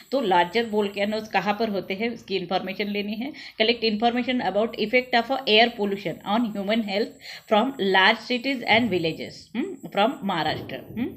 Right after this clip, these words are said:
तो आपको ये भी इन्फॉर्मेशन लेनी है कि जो है एयर पोल्यूशन जो है, हम्म, ह्यूमन हेल्थ को जो है अफेक्ट करता है, तो वो,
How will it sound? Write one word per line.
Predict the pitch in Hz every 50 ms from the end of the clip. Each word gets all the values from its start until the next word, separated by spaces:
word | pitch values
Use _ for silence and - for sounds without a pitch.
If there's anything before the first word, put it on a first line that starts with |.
| - - - - - -
तो | 156
आपको | 170 - - - 196 190
ये | - 170 190 190
भी | 190 240 262
इन्फॉर्मेशन | 247 240 233 247 247 240 240 240 240 254 247
लेनी | 240 233 220 214 233 240
है | 240 254 262 254
कि | 269 254 254 262 254
जो | 208 208 190 202
है | 196 214 220 233 226 -
एयर | 196 208 220 247 247
पोल्यूशन | 247 226 226 226 240 233 - 233
जो | 220 220 214 202 214 202
है, | 190 165 139 - - _ 170
हम्म, | 214 285 359 - - - - - - - -
ह्यूमन | 214 208 240 247 254
हेल्थ | 208 214 220 220 233 226 - -
को | - 220 220
जो | 208 214
है | 214 226
अफेक्ट | - - 202 202 226 220 - -
करता | - 185 170 160 - 170
है, | 175 180 226 240
तो | 233 247
वो, | 214 226 233 240 269 262 269